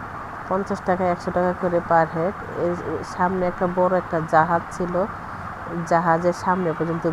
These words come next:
ঘুরায় আনতেছে, ধরেন দশ মিনিটের মতন, পঞ্চাশ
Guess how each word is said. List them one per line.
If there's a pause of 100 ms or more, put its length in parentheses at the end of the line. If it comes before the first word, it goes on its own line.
ঘুরায়
আনতেছে, (760)
ধরেন
দশ (500)
মিনিটের
মতন, (840)
পঞ্চাশ